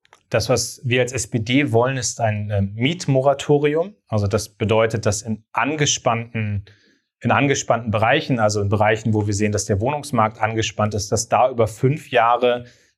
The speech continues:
die Mieten nur im Rahmen der Inflation erhöht werden können. So, das hilft, um, ähm, eine Preisstabilität zu haben, auch dafür zu sorgen, dass, äh, Wohnungen als Spekulationsobjekte wegfallen. Das ist ja, wenn ich mir in Berlin das hier angucke, dann ist das ja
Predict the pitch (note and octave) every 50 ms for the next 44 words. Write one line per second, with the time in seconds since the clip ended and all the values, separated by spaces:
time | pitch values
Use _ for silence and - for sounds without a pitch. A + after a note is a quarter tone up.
0 | _ - - A2+ A2+ A2+ A#2 A#2+ C#3 D3+ - - C3+ B2+ A#2+ A#2 A#2+ A#2 B2 B2+
1 | B2+ D3 D#3+ D#3+ C#3 B2 A#2 A2 A2 A2 A2+ A#2 A2 G#2+ G#2 - - A2+ G#2+ -
2 | - A2+ G#2+ G#2+ G#2 G2 A2+ A2+ - - G2 F#2 F2+ F#2+ - - A2+ F#2+ F2+ F#2+
3 | - - G#2 G2 A#2+ A#2 - - C3 C3 C#3 D#3+ F#3 F3+ F3+ - - - A#2 A2+
4 | A#2 A2+ A2+ - - A#2 G#2+ G#2 G2+ G2 - - A2 G#2+ G2+ - - A#2+ A#2 C#3
5 | D3 - - D3 B2+ C3 B2+ B2 - - C3+ B2+ B2 - - B2 G#2 A2 A2+ A2+
6 | A2 A2+ A2 A2 A2 - - _ _ _ _ _ _ _ - B2 B2 A#2 C#3 B2
7 | - B2+ A#2 A#2+ - A#2 G#2 A2+ A2 A2 A#2 A#2 A2+ A2+ G#2 A2+ G#2 G2 - -
8 | - - G#2+ G2 G2+ G#2 G#2+ B2+ C#3 C3+ B2 A#2+ A#2 G#2+ G#2 - - - - B2
9 | A#2+ A#2+ A2+ G#2+ G#2 - - - C3+ C#3+ E3 E3 - C3 A2+ - - A2+ G#2+ G#2
10 | - - A2 F#2+ G#2 G2+ - - G2+ G2 F#2+ G2 - D3+ C3+ A#2+ - C3+ A2+ G#2
11 | G#2 - _ - G#2+ G#2+ G#2 G2+ - _ _ _ _ _ _ A#2 G#2+ G#2 G#2 -
12 | A2 G#2+ G#2+ G#2 A2 B2 C#3 D3 C#3+ B2 - - B2 G#2+ G#2 A2+ A2 - A#2 A2
13 | A2+ G#2 G#2 G#2+ G#2 - - A#2 A#2 A#2+ - A#2+ G#2+ G#2